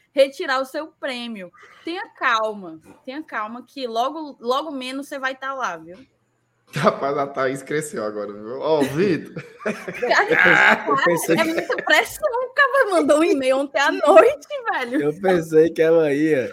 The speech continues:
Speaker 3: eu pensei que ela ia falar pra mim, entendeu? Foi tão valente. <laughs> Sendo que eu só, eu só era o portador da mensagem, eu só tava, eu só via a mensagem.
Speaker 2: É,
Speaker 3: Mas, Renato, por
Speaker 2: céu.
Speaker 3: favor,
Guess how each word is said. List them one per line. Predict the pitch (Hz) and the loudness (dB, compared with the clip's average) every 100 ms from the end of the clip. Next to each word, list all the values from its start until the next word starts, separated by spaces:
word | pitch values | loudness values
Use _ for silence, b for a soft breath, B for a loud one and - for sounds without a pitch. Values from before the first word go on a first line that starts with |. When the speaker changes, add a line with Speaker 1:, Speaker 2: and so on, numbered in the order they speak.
| - | -6
Speaker 3:
eu | 151 | -4
pensei | 175 175 - 233 202 202 | 0 -2 4 8 8 8
que | |
ela | 233 208 175 | 6 8 8
ia | 185 185 | 6 4
falar | 160 147 156 | 2 0 0
pra | 170 202 240 | 2 2 2
mim, | 190 190 | 0 -2
entendeu? | 202 160 151 185 | -2 -2 0 -2
Foi | - 170 | -2 -2
tão | 175 226 | -2 -2
valente. | 233 226 - 156 190 - - - _ _ _ | 2 4 4 2 -4 -8 -14 -18 _ _ _
<laughs> | - - - - - - - - - | -6 -4 -6 -6 -10 -12 -10 -8 -8
Sendo | - - | -8 -8
que | - 202 | -10 -10
eu | - | -14
só, | - 214 - - _ _ _ | -8 -4 -4 -6 _ _ _
eu | 180 | -8
só | 185 165 | -2 0
era | 185 | 2
o | 202 - | 0 -4
portador | 202 - 156 | -8 -6 -6
da | 170 | -4
mensagem, | 196 269 - - 170 | 0 -2 -2 0 2
eu | 214 | 2
só | 202 | -2
tava, | 208 202 | -6 -6
eu | 165 | -8
só | - 180 | -8 -6
via | 165 160 | -2 -2
a | |
mensagem. | 254 311 - 104 - _ B _ | -4 -10 -10 -10 -10 _ B _
Speaker 2:
É, | 131 139 147 - | -12 -8 -8 0
Speaker 3:
Mas, | 240 277 | 0 4
Renato, | 277 285 - | 4 4 2
por | 262 | 4
Speaker 2:
céu. | 254 | 6
Speaker 3:
favor, | 214 262 226 143 | 10 12 12 8